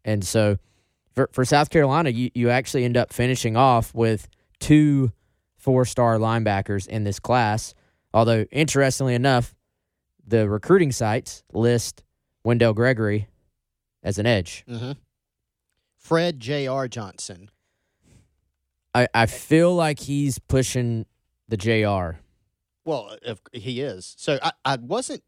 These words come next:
Speaker 2: a hundred percent sure. I got a couple texts on this. The Gamecocks Online official bio,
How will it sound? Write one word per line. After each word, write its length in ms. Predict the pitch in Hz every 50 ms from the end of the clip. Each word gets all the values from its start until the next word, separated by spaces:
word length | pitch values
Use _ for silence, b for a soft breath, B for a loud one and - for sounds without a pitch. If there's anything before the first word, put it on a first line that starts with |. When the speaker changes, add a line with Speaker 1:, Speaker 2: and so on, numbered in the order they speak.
| _ _
Speaker 2:
a 60 | 113
hundred 300 | 113 127 151 165 175 165
percent 360 | 147 - 123 - - 139 - -
sure. 240 | - 143 131 135
I 60 | 127 117
got 120 | 131 123
a 40 | 113
couple 260 | - 135 117 - 104
texts 400 | - - 127 123 - - - -
on 120 | 139 139
this. 360 | 135 135 135 131 - - - _ _ _ _ _ _ _ _ _ _ _ _ _ _ _ _ _ -
The 80 | 117
Gamecocks 500 | 98 135 147 165 165 185 170 147 - -
Online 380 | 160 147 143 143 139 139 135 120
official 420 | 110 - - 143 143 - - 175
bio, 520 | 156 156 147 139 131 120 113 110 117 143